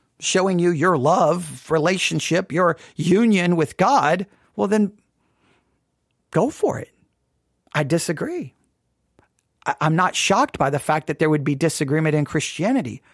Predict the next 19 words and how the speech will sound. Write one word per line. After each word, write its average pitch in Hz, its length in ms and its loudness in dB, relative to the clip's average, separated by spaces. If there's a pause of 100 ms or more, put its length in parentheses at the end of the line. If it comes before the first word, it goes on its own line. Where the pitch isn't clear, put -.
(340)
We - 160 -18
don't 147 200 -4
agree 143 320 -4
on 135 180 -2
anything. 185 440 -4 (760)
Christians 151 400 0
don't 131 160 0
agree 120 260 -4
on 120 80 -2
the 117 80 -2
word 120 220 -2
repentance. 165 580 -6 (220)
We 131 80 0
don't 135 160 -2
agree 131 200 -4
on 131 100 -2
the 127 60 0
word 123 220 -2
baptism. 175 640 -4